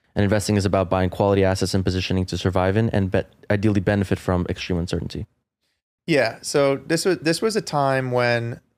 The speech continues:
Speaker 2: the Fed had just come out with this big stimulus, and the market had been crushed for a second, but then through this massive wave of liquidity,
Speaker 1: Mm.
Speaker 2: um,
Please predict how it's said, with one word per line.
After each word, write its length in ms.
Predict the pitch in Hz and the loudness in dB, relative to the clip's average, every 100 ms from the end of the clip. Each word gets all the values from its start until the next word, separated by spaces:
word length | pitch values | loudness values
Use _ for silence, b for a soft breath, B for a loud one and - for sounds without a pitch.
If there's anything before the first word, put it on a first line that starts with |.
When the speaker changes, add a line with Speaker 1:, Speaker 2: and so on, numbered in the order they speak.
| _ - | _ -4
Speaker 2:
the 80 | |
Fed 260 | 120 139 143 | 0 2 4
had 140 | 143 | 2
just 160 | 135 - | 0 -4
come 160 | 135 127 | -2 0
out 160 | 120 | 0
with 80 | 117 | -2
this 120 | 120 | -6
big 200 | - 117 | -4 -6
stimulus, 600 | - 127 117 - - - - _ _ _ _ _ _ - | -4 -6 -6 -10 -12 -12 -16 _ _ _ _ _ _ -2
and 520 | 131 120 117 120 - - _ _ | 0 2 0 -2 -8 -14 _ _
the 120 | 131 | 0
market 420 | 131 139 139 151 | 2 2 2 2
had 240 | 135 131 123 | 4 2 2
been 420 | 127 123 120 - _ _ _ _ _ | 0 0 -2 -10 _ _ _ _ _
crushed 380 | - 165 170 - | 0 0 0 -2
for 140 | 160 | 0
a 40 | |
second, 480 | 143 135 120 123 127 - _ - | 0 0 0 0 -4 -8 _ -6
but 100 | 131 | 0
then 180 | 135 127 | 0 0
through 220 | 135 135 | -2 0
this 180 | 123 - | 0 -2
massive 560 | 127 127 131 147 131 | 0 0 2 0 0
wave 320 | 120 123 123 123 | 2 2 2 2
of 140 | 117 | 0
liquidity, 560 | 117 - 165 123 117 101 95 - _ _ _ _ - | -2 0 0 2 2 2 0 -6 _ _ _ _ -2
Speaker 1:
Mm. 40 | |
Speaker 2:
um, 440 | 127 120 117 117 | 2 2 0 -4